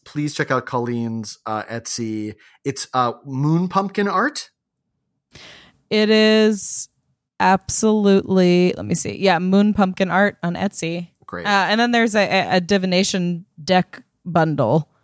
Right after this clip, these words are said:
Speaker 1: Ugh.
Speaker 2: um, where you can get a little backpack, a little,
Speaker 1: <gasps>
Speaker 2: a little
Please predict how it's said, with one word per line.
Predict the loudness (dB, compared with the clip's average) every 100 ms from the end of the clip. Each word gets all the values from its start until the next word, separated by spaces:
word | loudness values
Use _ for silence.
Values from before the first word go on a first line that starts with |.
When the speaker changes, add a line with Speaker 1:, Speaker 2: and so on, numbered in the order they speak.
| _
Speaker 1:
Ugh. | -6 -6 -8 -2
Speaker 2:
um, | 2 2 0 0
where | 0
you | 0
can | -2 -2
get | 0
a | 2
little | 0 0
backpack, | 2 2 2 2 4 4 4 2
a |
little, | 2 2 2 2 0 -4
Speaker 1:
<gasps> | 0
Speaker 2:
a |
little | 4 4 2